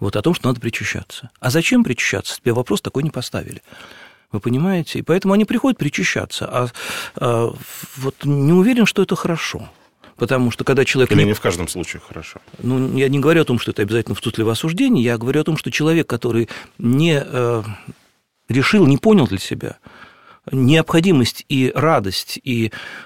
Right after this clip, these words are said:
Speaker 1: жажду Евхаристии, то тогда для него любое таинство церкви превращается в полуязыческий обряд. И тогда человек приходит причащаться, а, как бы получая себе некую духовную таблетку, которая его должна как-то, так сказать, вот,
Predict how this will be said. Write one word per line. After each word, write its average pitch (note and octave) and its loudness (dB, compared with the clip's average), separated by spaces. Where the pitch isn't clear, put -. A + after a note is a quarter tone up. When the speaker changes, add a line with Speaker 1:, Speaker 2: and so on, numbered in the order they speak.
Speaker 1:
жажду G#2+ 0
Евхаристии, D#3 -2
то C3+ 0
тогда E3+ 4
для D3 2
него G3 6
любое E3 4
таинство B2+ 0
церкви B3 -2
превращается G3+ 2
в - -14
полуязыческий D3 0
обряд. A2+ -6
И B2 0
тогда C#3 4
человек C3 0
приходит A2 -2
причащаться, D#3 0
а, A#2+ 0
как F3+ 0
бы D3+ 2
получая D3 4
себе B2+ 2
некую C3+ 2
духовную C3 4
таблетку, F3 2
которая E3 4
его B2+ 2
должна B2 2
как-то, - -4
так F#2 -4
сказать, - -4
вот, A2 -2